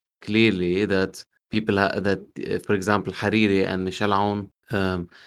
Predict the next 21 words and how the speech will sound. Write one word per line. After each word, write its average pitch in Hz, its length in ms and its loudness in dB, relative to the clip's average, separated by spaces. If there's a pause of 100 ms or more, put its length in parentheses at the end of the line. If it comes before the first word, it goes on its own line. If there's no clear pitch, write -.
(140)
Michel 104 220 4
Aoun 101 200 6
behind, 98 500 -2
behind 101 320 0
him, 95 120 0
Gibran 98 300 0
Bassil, 110 360 0 (380)
have 107 440 2 (300)
their 107 160 2
conditions, 104 600 2
and 95 140 -2
this 98 140 -2
is 95 180 -2
why, 98 520 2 (380)
uh, 98 200 0
the 92 160 0
government 98 340 -2
formation 98 380 -2
is 95 140 -4
not 101 140 -2
happening. 95 560 -4